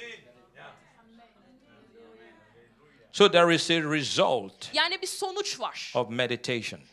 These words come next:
Speaker 2: Derin derin düşünmenin bir sonucu var.
Speaker 1: You will be like a tree.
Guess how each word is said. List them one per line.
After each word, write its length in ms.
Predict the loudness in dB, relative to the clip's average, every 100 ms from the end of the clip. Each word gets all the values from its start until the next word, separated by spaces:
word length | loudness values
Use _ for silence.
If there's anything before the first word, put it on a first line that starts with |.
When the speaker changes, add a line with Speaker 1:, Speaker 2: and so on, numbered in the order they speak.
| _
Speaker 2:
Derin 300 | -6 -4 -4
derin 260 | -6 -6 -6
düşünmenin 560 | -8 -8 -8 -8 -6 -8
bir 60 |
sonucu 440 | -8 -6 -6 -6 -6
var. 320 | -6 -10 -10
Speaker 1:
You 200 | -6 -6 -2
will 20 | 0
be 40 | 0
like 140 | 0
a 60 | -6
tree. 360 | -8 -8 -10